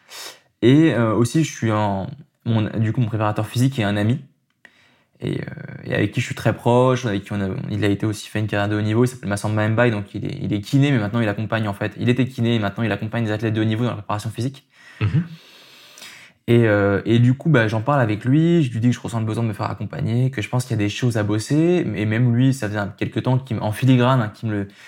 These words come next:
Speaker 1: qu'il me le disait, parce que finalement, la prep mentale, c'est un peu comme, euh, la psychologie pour, euh, les gens qui font pas de sport, c'est que si la démarche vient pas de nous,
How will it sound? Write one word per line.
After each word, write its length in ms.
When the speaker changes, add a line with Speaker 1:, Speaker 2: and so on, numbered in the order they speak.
Speaker 1:
qu'il 160
me 60
le 60
disait, 240
parce 140
que 80
finalement, 240
la 80
prep 180
mentale, 280
c'est 100
un 80
peu 120
comme, 200
euh, 140
la 80
psychologie 640
pour, 260
euh, 180
les 120
gens 140
qui 60
font 100
pas 100
de 40
sport, 220
c'est 100
que 300
si 160
la 80
démarche 360
vient 140
pas 160
de 60
nous, 260